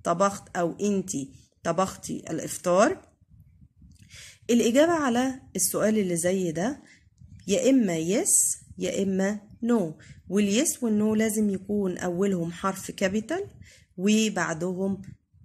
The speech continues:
آه، كاما اللي هي الفاصلة السفلية، وبعد اليس والنو بنعمل حاجة اسمها المقص. يعني إيه مقص؟ يعني أبدل ما بين الفعل المساعد والفاعل.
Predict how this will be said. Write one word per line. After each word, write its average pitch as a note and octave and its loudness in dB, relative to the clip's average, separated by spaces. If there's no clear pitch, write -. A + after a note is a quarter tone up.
آه، F3 4
كاما D#3+ 0
اللي D#3+ -6
هي F3 -2
الفاصلة E3 -4
السفلية، E3+ -6
وبعد B3 2
اليس G#3+ 0
والنو A3 0
بنعمل G#3 0
حاجة G#3+ -2
اسمها G3 -2
المقص. - -4
يعني E3+ -2
إيه C4+ 0
مقص؟ - -2
يعني A#3+ 2
أبدل A3+ 0
ما F#3+ 2
بين F3+ 2
الفعل G#3 -2
المساعد B3 0
والفاعل. G3+ 0